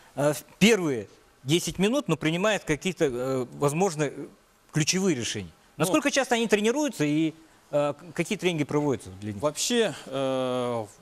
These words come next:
Speaker 2: в-, вообще эти т-, тренировки, <clears throat> они идут, э, ну, по отраслевой, да?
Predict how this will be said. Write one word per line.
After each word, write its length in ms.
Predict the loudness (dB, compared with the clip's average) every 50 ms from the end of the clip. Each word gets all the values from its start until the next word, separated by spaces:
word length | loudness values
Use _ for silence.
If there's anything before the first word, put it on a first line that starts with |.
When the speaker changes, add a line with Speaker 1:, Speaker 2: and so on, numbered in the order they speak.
| -20 -16
Speaker 2:
в-, 280 | -14 -14 -14 -14 -4
вообще 440 | 0 0 0 0 -2 0 0 0 0
эти 200 | 0 0 -2 -4
т-, 160 | -2 -4 -6
тренировки, 720 | -4 -4 -2 -2 0 0 0 0 0 -2 -4 -4 -2 -2 -2 -4 -6
<clears throat> 80 | -4
они 440 | -4 -4 -2 -2 -2 -2 -2 -4 -6 -6
идут, 380 | -8 -2 0 0 0 0 -2 -6 -10
э, 600 | -8 -4 -2 -2 0 0 -2 -2 -2 -2 -2 -2 -2
ну, 240 | 0 0 -2 -2 -4 -10 -20 _ -4
по 280 | -2 0 0 0 -2 -4 -10 -20 _ _ _ _ _ _ -10
отраслевой, 640 | -8 -4 -2 -2 -2 0 0 0 0 0 0 -2
да? 180 | -2 -4 -4 -6